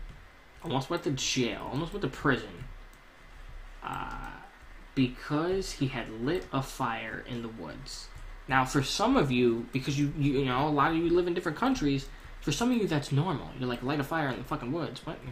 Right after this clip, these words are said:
Come on now, as long as it's controlled and everything, you know, that shouldn't be a big deal. But here in America and Pennsylvania, apparently,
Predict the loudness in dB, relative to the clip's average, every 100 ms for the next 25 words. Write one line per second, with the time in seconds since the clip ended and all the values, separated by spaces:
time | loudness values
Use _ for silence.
0 | -6 -4 -4 -4 0 2 2 2 -2 -4
1 | -4 2 4 4 4 2 0 -2 -2 -2
2 | 0 -2 -2 0 2 2 2 4 4 2
3 | -4 -16 -20 -20 -20 -14 -14 -8 -2 4
4 | 2 2 0 4 4 4 2 2 0 -2
5 | -8 -10 -8 -6 0 -2 0 -2 0 -2
6 | -4 -8 -12 -2 2 2 0 -4